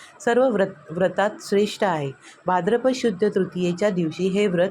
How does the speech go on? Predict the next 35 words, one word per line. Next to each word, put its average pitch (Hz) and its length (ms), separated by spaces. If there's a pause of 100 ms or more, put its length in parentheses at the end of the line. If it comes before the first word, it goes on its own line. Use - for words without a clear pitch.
केले 175 240
असता 180 400
सर्व 220 340
मनोरथे 170 540
पूर्ण 240 320
होतात. 175 380 (420)
तू 240 120
हे 247 160
व्रत 185 200
पूर्वी 190 360
हिमालयावर 180 680
केले 165 320
आहेस." 143 380 (300)
पार्वती 220 400
म्हणाली, 170 380 (220)
"हे 240 100
महेश्वरा, 185 600
सर्व 220 340
व्रतांचे 202 540
श्रेष्ठ 196 380
व्रत 170 240 (140)
मी 220 80
कसे 226 340
केले 165 340 (360)
ते 233 80
मला 233 240
आपणाकडून 202 600
ऐकायचे 175 480
आहे." 135 160 (340)
यावर 202 280
शिवशंकर 220 560
म्हणाले, 170 500
या 202 100
व्रतावर 202 520
हिमाचल 185 580